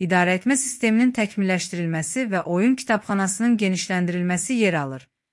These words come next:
Necə başlamaq olar? Oyunlara başlamaq üçün sadəcə botun təklif etdiyi başlatma düyməsini basmaq kifayətdir. Bununla belə, cihazda enerji qənaət rejimi aktivdirsə,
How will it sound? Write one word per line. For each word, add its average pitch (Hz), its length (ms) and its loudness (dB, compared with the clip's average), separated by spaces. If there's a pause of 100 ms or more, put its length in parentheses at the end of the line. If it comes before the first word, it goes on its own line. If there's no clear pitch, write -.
(160)
Necə 190 280 2
başlamaq 180 420 0
olar? 143 340 -6 (100)
Oyunlara 175 500 2
başlamaq 208 480 0
üçün - 160 -2
sadəcə 233 600 0
botun 196 300 0
təklif 233 400 -2
etdiyi 190 340 -2
başlatma 175 540 -2
düyməsini 175 460 -2
basmaq 185 400 -4
kifayətdir. 143 680 -8 (440)
Bununla 285 340 6
belə, 208 400 2
cihazda 208 460 0
enerji 240 440 2
qənaət 220 460 2
rejimi 185 320 2
aktivdirsə, 170 800 -4